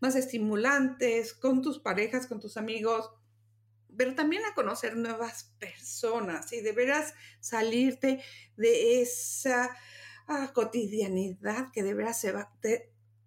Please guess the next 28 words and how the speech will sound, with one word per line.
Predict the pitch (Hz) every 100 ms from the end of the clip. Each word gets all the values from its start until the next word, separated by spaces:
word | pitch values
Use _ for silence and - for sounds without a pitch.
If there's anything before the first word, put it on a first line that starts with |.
| _ -
a | 214
veces | 240 262 269
por | - 240
el | 214
esfuerzo | 196 - - 233 233 262
de | 247
tratar | 220 190 - 214 208 214 214 - - _
de | - 175 214 208 214 214 _ _ - _
que | - 233
no | 233 240
sea | 269 262
tan | 233
complicada | 214 196 190 220 214
nuestra | 190 185 170
vida, | 208 208 190
la | 180 180
complicamos | 170 175 180 - 196 220 208 202 - -
de | 175 170 175
más. | 175 175 170 - - - _ _ - - - _ _ -
Ah, | 226 208 -
para | 214 208 -
quedarnos | 208 202 240 254 254
ahí, | 190 180 185 294 -
en | - 208
esa | 240 254
zona | 240 233 240 247
de | 220 -
confort. | 170 165 - 190 180 185